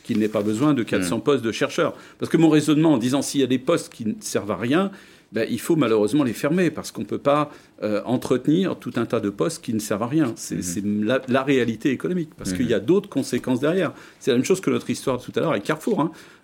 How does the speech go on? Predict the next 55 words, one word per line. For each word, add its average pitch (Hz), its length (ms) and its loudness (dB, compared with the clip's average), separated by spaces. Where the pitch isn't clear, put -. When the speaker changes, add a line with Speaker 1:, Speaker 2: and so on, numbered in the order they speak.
Speaker 1:
Euh, 104 440 0
c'est 113 180 -4
pas 156 100 -2
le 151 80 0
problème 127 300 2
de 104 80 2
Carrefour, 143 420 0
c'est - 120 -6
le 98 60 -10
problème 160 220 0
qu'il 156 80 -2
y 104 40 2
a 98 40 2
un 120 80 2
actionnaire 160 480 0
qui 113 140 -6
dit : « 180 240 2
Je 104 260 -4
veux 127 160 4
vendre, 123 360 0
j'ai - 100 -6
Speaker 2:
Mhm. - 80 0
Speaker 1:
besoin 123 200 4
d'argent, 120 440 0
j'ai 101 100 -4
eu 107 60 0
une 107 80 2
année 104 180 0
difficile, 107 640 -2
j'ai 113 140 -4
des 113 180 2
années 107 160 2
difficiles, 101 400 -4
j'ai - 120 -4
besoin 127 200 2
de 107 40 0
cash, - 360 -2
je 127 120 -2
veux 120 120 4
vendre. 95 220 0
Donc 113 140 0
je 113 100 -6
cherche 143 280 -2
un 117 100 -2
acquéreur. » 107 260 -4
Speaker 2:
Enfin, 123 100 -2
il 120 60 0
y 123 40 4
a, 131 100 0
il 113 60 -4
y 117 40 2
a 113 40 -2
quelques 113 280 -2
jours, 117 200 0
on 98 140 0